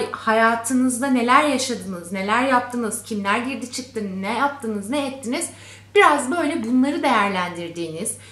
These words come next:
gözlemlediğiniz, kendinizi gözlemlediğiniz, içinize döndüğünüz, bunu içe çekilme,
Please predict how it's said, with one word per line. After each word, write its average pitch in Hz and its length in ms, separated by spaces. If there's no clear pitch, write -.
gözlemlediğiniz, 220 1040
kendinizi 226 540
gözlemlediğiniz, 208 1000
içinize 254 500
döndüğünüz, 202 560
bunu 302 320
içe 339 240
çekilme, 226 600